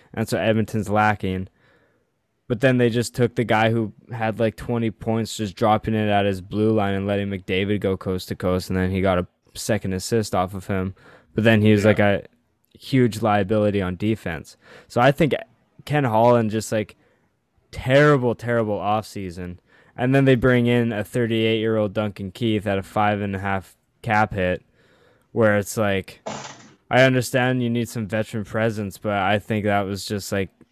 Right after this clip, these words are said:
Speaker 1: the fact that you got no salary retained off of that deal was just, like, for a Duncan Keith player who's just not the same as he was in twenty thirteen. Yeah, I don't know. I think Edmonton just didn't capitalize on this offseason very well,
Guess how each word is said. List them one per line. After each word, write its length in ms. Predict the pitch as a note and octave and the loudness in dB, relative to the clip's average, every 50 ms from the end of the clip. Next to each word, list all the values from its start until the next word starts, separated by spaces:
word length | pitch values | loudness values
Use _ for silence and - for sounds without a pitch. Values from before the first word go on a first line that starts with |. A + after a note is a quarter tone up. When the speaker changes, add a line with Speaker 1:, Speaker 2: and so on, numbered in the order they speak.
| _ - | _ -6
Speaker 1:
the 100 | G2+ A2+ | -6 -4
fact 300 | - - A#2+ A#2+ - - | 0 2 2 2 2 2
that 100 | A#2+ A2 | 0 2
you 220 | A2 A2+ A2+ A2+ | 2 2 0 2
got 320 | G2+ A#2 G#2+ G#2 G2+ - - _ _ _ _ _ _ _ _ _ _ | 2 4 4 4 2 -2 -6 _ _ _ _ _ _ _ _ _ _
no 300 | - A2+ A2+ A2+ A#2 A#2 | -4 0 4 4 4 4
salary 560 | A2 - - A2+ G2+ G#2+ A2+ A#2 B2 B2 B2 | 2 0 -2 2 2 4 4 4 4 2 2
retained 480 | A#2 A#2+ A#2 A#2+ - A#2+ A#2+ B2 A#2+ A#2+ | 0 -2 -4 -4 -4 -4 -2 -2 -2 -2
off 160 | A#2 A2+ G#2+ | -2 -2 -4
of 80 | A#2+ A2 | -6 -6
that 220 | A#2+ A#2 A2+ - | -4 -6 -4 -6
deal 320 | A#2+ A#2 A#2 A#2+ C3+ C3+ | -6 -4 -2 -2 0 -2
was 200 | B2 A2 G2 - | -2 -4 -6 -8
just, 220 | - G2+ - - - | -10 -12 -12 -8 -8
like, 240 | F#2+ F2+ F2 E2+ - _ _ _ _ _ _ _ _ _ _ | -6 -6 -6 -8 -10 _ _ _ _ _ _ _ _ _ _
for 180 | _ - A2 G#2+ | _ -4 -2 0
a 40 | G#2 | 0
Duncan 420 | F2+ - A#2 A2 G#2+ G2 - A2 G2+ | 0 0 -2 -2 -2 -2 -4 -6 -4
Keith 300 | - A2+ G#2+ G#2 - - | -2 -2 -2 -2 -2 0
player 200 | A2 A2 A2 G#2+ | 2 2 4 4
who's 180 | G#2 G#2 F#2+ G2 | 2 2 0 -2
just 160 | G#2 F#2 - | -4 -4 -2
not 180 | G2+ G2 F#2 | -4 -4 -4
the 80 | - - | -6 -10
same 240 | - - G#2+ G#2 G#2 | -6 -4 -2 0 0
as 120 | G#2 F2+ | 0 0
he 60 | G2+ | 0
was 300 | G2 F#2 F#2+ G2 G2 G2 | 0 2 2 2 2 0
in 60 | G#2+ G2+ | -2 -4
twenty 320 | - A#2+ A#2 A2+ A#2 A2 | -4 -4 -2 -2 -2 -2
thirteen. 600 | - - A#2 A2+ - - C3 A#2+ B2 C3+ D3 - - - - - - - - _ _ _ _ _ _ | 0 0 -2 -2 -2 -2 -2 0 0 0 -2 -4 -8 -20 -20 -20 -20 -20 -20 _ _ _ _ _ _
Yeah, 220 | - A2+ G2+ F#2 F2+ | -2 0 0 2 2
I 100 | F#2 G#2 | 2 2
don't 120 | G#2+ G#2 | 2 2
know. 80 | G2 F2+ | 2 0
I 120 | E2 G2 A#2+ | 0 0 0
think 220 | B2 - D#3+ C3+ | 2 2 2 4
Edmonton 460 | A#2+ A#2+ A#2 A#2+ A2+ A2 - A#2 G#2+ | 4 4 4 2 0 0 -2 -4 -4
just 260 | G2+ G#2 G2 - - - _ - | -4 -6 -8 -8 -10 -18 _ -6
didn't 440 | - A#2+ A2+ A2 A2 G2+ B1+ - - | -4 -2 -2 -2 -4 -8 -10 -12 -10
capitalize 720 | - G#2+ G2 G2 F#2+ G#2 G#2 G#2 G2+ F#2 F2+ F#2 F#2 F#2+ | -4 0 0 0 0 2 0 2 2 2 2 2 0 -2
on 180 | G2 F#2 F2+ E2+ | -4 -4 -4 -4
this 220 | D#2+ G2 F#2 - | -6 -6 -6 -4
offseason 520 | D#2 D2+ F2+ F2 - - G2+ F2+ F#2 F#2 F2 | -4 -4 -4 -4 -4 -6 -4 -2 -2 -2 0
very 280 | F#2+ F#2 F2+ F2+ E2+ | 0 2 2 2 2
well, 340 | D#2+ E2+ F2 D#2+ D2+ F2+ - | 2 0 0 0 0 -4 -6